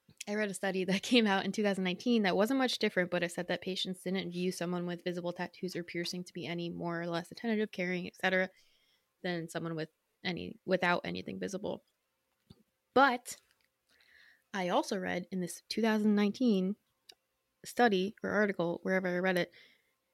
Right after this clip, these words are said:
which you would think would be more woke, but it said tattooed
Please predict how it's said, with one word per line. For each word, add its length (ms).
which 220
you 60
would 160
think 200
would 120
be 120
more 360
woke, 520
but 440
it 180
said 480
tattooed 420